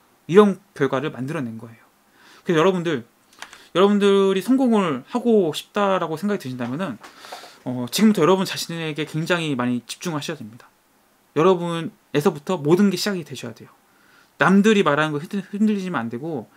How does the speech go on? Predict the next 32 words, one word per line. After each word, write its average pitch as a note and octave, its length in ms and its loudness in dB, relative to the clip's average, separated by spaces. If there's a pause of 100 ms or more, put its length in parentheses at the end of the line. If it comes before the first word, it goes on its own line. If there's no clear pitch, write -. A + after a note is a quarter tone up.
(360)
남들한테 F3 640 0
뭔가 C3+ 320 -4
잠을 D#3 300 -4
요구해서 B2+ 240 -6
거기에 D3 380 -4
주-, - 140 -18
그게 G3+ 220 2
중심이 C#3+ 320 -4
되면 B2+ 160 -6
절대 D3+ 260 -2
안 B2+ 80 -6
됩니다. A2+ 340 -16 (300)
그건 D#3 160 -4
성공할 A3 300 0
수가 D3 120 -14
없습니다. A2+ 400 -16 (1300)
한 B3 140 2
가지 A3+ 160 6
이 D3+ 40 -4
책에서 F#3+ 320 2
뒷부분과 F#3 340 -4
재미있는 E3+ 380 -6
얘기가 B2 200 -2
나오는데요. A#2+ 500 -8 (560)
표준화된 C4+ 540 4
계약을 D#3+ 300 0
운영하는 C#3+ 380 -2
국가의 C#3+ 300 -6
공통점에 D#3+ 520 -2
대해서 B2+ 180 -10
얘기를 A#2 180 -10
합니다. D3 360 -12